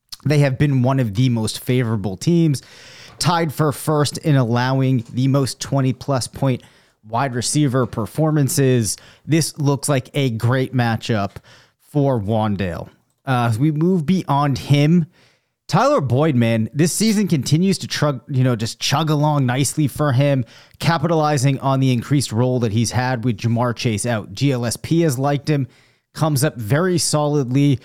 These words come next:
with a rating of seventy-three this week against the Pittsburgh Steelers. Uh, this is looking like a very good spot for him.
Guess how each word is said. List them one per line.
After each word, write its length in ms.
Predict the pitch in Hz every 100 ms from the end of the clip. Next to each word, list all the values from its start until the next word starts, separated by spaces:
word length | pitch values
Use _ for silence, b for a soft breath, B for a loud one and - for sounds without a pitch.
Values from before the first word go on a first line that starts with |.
| B B B
with 200 | 139 147
a 200 | 151 147
rating 600 | 135 117 135 151 156 143 -
of 160 | 135 107
seventy-three 1200 | - 139 127 143 131 123 110 - - 143 160
this 260 | 135 127 -
week 340 | 127 127 - - b b b 135
against 600 | 131 95 139 135 - -
the 420 | 143 131 127 120 113 -
Pittsburgh 800 | 147 147 - - 131 123 107 - -
Steelers. 880 | - - - 143 127 101 60 - - B B B B B B
Uh, 760 | 147 135 127 123 120 117 113 113
this 340 | - 143 185 190
is 120 | 185
looking 320 | 160 180 190
like 260 | 165 151 135
a 160 | 147 131
very 500 | 98 95 139 151 131
good 260 | 110 127
spot 400 | - - 131 127
for 160 | - 131
him. 380 | 107 131 131